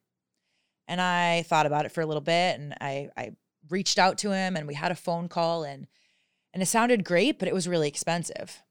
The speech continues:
And at that point I had no money. You know, I come from Thailand, not making any money, and didn't have a lot of savings. And so I thought about it for a couple months.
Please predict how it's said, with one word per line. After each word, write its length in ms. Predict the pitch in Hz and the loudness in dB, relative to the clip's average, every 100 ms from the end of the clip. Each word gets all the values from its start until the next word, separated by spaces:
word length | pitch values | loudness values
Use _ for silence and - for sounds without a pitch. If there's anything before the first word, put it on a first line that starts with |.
| _ _ | _ _
And 380 | 185 190 180 175 | -4 0 2 0
at 140 | - | 2
that 160 | 190 190 | 2 2
point 160 | 185 160 | 0 0
I 20 | |
had 160 | 151 | -2
no 100 | 143 | -4
money. 380 | 135 139 - 156 _ - | -8 -10 -12 -14 _ -14
You 100 | 160 | -8
know, 80 | |
I 100 | 156 | -8
come 220 | 151 220 214 | 0 0 2
from 120 | 202 | 2
Thailand, 360 | - 165 165 | 6 6 4
not 220 | 165 185 196 | 4 2 2
making 260 | 185 175 | 0 0
any 240 | 170 160 160 - | 0 -2 -6 -8
money, 260 | 165 156 | -6 -4
and 180 | 151 147 | -6 -2
didn't 200 | 220 190 | -2 -2
have 140 | 170 | -2
a 60 | 175 | 0
lot 160 | 160 151 | 0 0
of 80 | |
savings. 680 | 143 175 160 156 156 156 - _ _ _ _ _ 170 | 0 0 0 -2 -6 -8 -10 _ _ _ _ _ -4
And 640 | 160 160 156 156 151 - _ | 0 2 2 0 -4 -10 _
so 160 | - 165 | -6 -4
I 40 | |
thought 280 | 156 185 196 | 0 4 4
about 200 | 208 180 | 6 4
it 80 | 156 | 4
for 120 | 170 | -6
a 40 | 156 | -4
couple 300 | 160 - 139 | -4 -2 -6
months. 460 | 131 139 - - | -6 -10 -10 -10